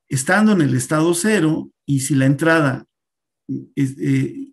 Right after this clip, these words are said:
izquierda me da un cero, pero la derecha me da un uno, ¿sí? Que sería este caso, entonces el estado siguiente es el estado uno, e iríamos al,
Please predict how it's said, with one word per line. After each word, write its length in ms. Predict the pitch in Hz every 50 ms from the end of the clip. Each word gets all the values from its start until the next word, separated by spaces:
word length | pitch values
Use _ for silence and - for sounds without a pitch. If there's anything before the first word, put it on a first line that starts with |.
| _ _
izquierda 580 | - 143 131 - - 190 175 170 160 143 135 120
me 120 | 120 123
da 120 | 123 135 147
un 120 | 170 180
cero, 460 | - - 202 190 175 147 123 120 120 -
pero 160 | 131 123 127
la 120 | 127 127 127
derecha 500 | 135 135 143 170 175 170 - 127 123 - - - - - - - _
me 120 | - 131 127
da 400 | 123 139 147 165 175 170 - - _
un 180 | - 202 214 214
uno, 580 | 226 240 233 214 190 160 139 - - - - _ _ _ _ -
¿sí? 180 | - 156 156
Que 100 | - 143
sería 280 | 131 131 135 131 135 139
este 200 | 139 - 190 170
caso, 560 | - 196 190 190 - - 151 143 165 - - _ - - - - - -
entonces 580 | - 147 143 208 208 208 185 185 175 165 -
el 120 | 156 135 131
estado 380 | 135 131 - 165 175 190 202
siguiente 760 | 202 202 214 196 196 214 208 202 190 151 135 147 151 196 - - - - - _ _ -
es 180 | 170 170 -
el 140 | 202 175 147
estado 480 | 135 127 - - 175 175 185 196 196 185
uno, 480 | 185 202 196 170 151 139 147 - - - - - - _ _
e 60 | 139
iríamos 580 | 139 139 151 165 165 160 170 170 170 170 170 -
al, 360 | 151 139 139 151 156 - -